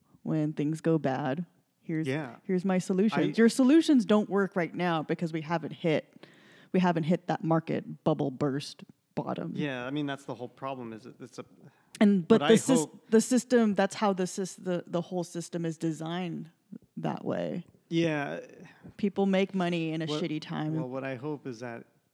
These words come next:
Speaker 2: we learn not to privatize certain things after this, right?
Speaker 1: Oh, God.
Speaker 2: And
Speaker 1: <laughs>
Speaker 2: because what's gonna happen, at least I'm, uh,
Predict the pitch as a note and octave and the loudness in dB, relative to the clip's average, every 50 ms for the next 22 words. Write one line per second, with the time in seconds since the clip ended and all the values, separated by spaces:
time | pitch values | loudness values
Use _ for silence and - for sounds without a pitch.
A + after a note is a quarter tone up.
0 | _ _ _ _ _ _ _ _ _ _ _ _ _ - C3+ B2 B2+ C3 C3 B2 | _ _ _ _ _ _ _ _ _ _ _ _ _ -20 -16 -12 -10 -8 -6 -6
1 | A#2+ A#2 B2 C3 C#3+ C#3+ C#3 C#3 C3+ C3 B2 B2 A#2+ A2+ G#2+ C3+ B2+ B2+ C3 - | -6 -4 -4 -4 -4 -4 -4 -4 -4 -6 -8 -10 -12 -14 -12 -8 -8 -8 -8 -8
2 | - - - - C#3 B2+ B2+ C3 A#2+ A#2+ - B2 A#2 A2 A2 A2 - - B2+ B2 | -12 -16 -12 -8 -6 -6 -4 -4 -6 -8 -10 -10 -10 -10 -10 -10 -12 -12 -14 -12
3 | A#2+ A2+ G#2+ - - A#2 A2+ A2+ A2 A2 A2 A2 A2 A2 G2+ - - _ _ _ | -12 -14 -14 -14 -12 -12 -12 -10 -12 -12 -12 -14 -16 -18 -20 -20 -20 _ _ _
4 | _ _ _ _ _ _ _ _ _ - C3 A#2+ - - A2+ G#2+ G#2 A2+ A2+ A2 | _ _ _ _ _ _ _ _ _ -8 -8 -8 -8 -10 -14 -14 -14 -14 -14 -14
5 | A#2 C3+ - - - - - G#2+ G#2+ A2 A#2 C#3 - F#3+ E3+ D#3+ D#3 D3 D3 C#3+ | -14 -16 -20 -20 -20 -18 -18 -16 -16 -16 -12 -4 -2 0 0 0 0 -2 -6 -8
6 | - D#3+ D#3+ D#3+ D#3+ D#3+ D#3+ E3 E3+ F3 F3 F3 F3 _ _ _ _ _ _ _ | -8 -10 -8 -6 -6 -6 -6 -6 -6 -8 -10 -14 -18 _ _ _ _ _ _ _
7 | - C3+ B2+ A#2+ A#2 A#2 A2+ A2+ - - C4 A3 - - - - - - - - | -10 -8 -8 -6 -6 -8 -8 -10 -4 0 0 0 0 0 -20 -20 -20 -20 -20 -20
8 | _ _ _ _ _ _ _ _ _ _ _ _ _ _ _ _ _ _ - C3+ | _ _ _ _ _ _ _ _ _ _ _ _ _ _ _ _ _ _ -8 -6
9 | C3+ B2 - D3+ D3 A#2+ C3+ C#3+ C#3 - - D3 C#3 C3 A2+ A#2+ C#3 C#3+ D3 C#3+ | -6 -4 -2 -4 -4 -2 -4 -6 -6 -4 -6 -4 -4 -4 -6 -6 -6 -6 -6 -6
10 | - C3+ A#2+ A2+ A2+ A#2 - C3+ C#3 D3 D3 D3 D#3+ E3+ - - - - - _ | -6 -8 -8 -8 -8 -8 -6 -6 -6 -4 -2 -2 -2 -2 -4 -10 -16 -20 -20 _
11 | _ _ _ _ _ - C#3+ C#3+ C#3+ C#3 C#3+ C#3 - - - - | _ _ _ _ _ -12 -8 -8 -6 -6 -8 -10 -12 -14 -14 -12